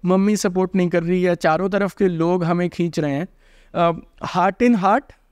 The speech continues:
मुझे ऐसा लगता है कि कहीं ना कहीं उसको भी खुद पे, अपनी काबिलियत पे, अपने विजन पे और मैं इसे क्यों कर रहा हूँ, इस पे खुद भी डाउट होता है।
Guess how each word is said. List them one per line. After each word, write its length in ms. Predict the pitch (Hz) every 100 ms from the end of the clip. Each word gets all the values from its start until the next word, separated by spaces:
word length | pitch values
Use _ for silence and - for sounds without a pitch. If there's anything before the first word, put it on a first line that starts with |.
| -
मुझे 320 | 180 185 214
ऐसा 160 | 220 240
लगता 300 | 240 196 214
है 120 | 254 - - _ - - _
कि 100 | 233
कहीं 300 | 202 240 233
ना 140 | 269 269
कहीं 220 | 269 277
उसको 500 | 254 202 - - 294
भी 200 | 247 254
खुद 320 | - 220 185
पे, 320 | 190 285 427 - - - - -
अपनी 340 | 165 202 202
काबिलियत 560 | 185 170 165 202 240 - -
पे, 220 | 247 247
अपने 320 | 196 190 185
विजन 360 | 170 165 233 240
पे 160 | 240
और 140 | 240 226
मैं 120 | 220
इसे 160 | 202 214
क्यों 280 | - 214
कर 180 | 220 180
रहा 100 | 170
हूँ, 80 | 190
इस 80 | 170
पे 140 | -
खुद 260 | 220 - 196
भी 160 | 226
डाउट 260 | 190 165 156
होता 220 | 127 -
है। 80 | 104